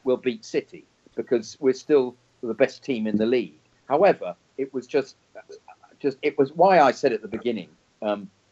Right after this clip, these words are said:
I knew we were gonna lose, because I've seen it before. He did it with Bolton against us.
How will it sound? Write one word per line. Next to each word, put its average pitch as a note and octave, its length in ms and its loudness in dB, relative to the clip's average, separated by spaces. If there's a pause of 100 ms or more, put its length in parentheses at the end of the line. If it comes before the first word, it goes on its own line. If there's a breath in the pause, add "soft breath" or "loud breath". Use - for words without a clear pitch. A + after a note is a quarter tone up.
I A#2+ 80 -2
knew B2+ 240 0
we A2 80 -4
were F#2 60 -12
gonna G2+ 200 -4
lose, G#2+ 320 -4
because C3 360 -2
I've C#3+ 200 0
seen A3+ 240 -2
it - 80 -4
before. F#3+ 320 4 (140)
He F#3 100 -6
did B3+ 180 -4
it A#3 120 -2
with D#3 180 2
Bolton E3+ 460 2
against F2 440 -12
us. - 260 -16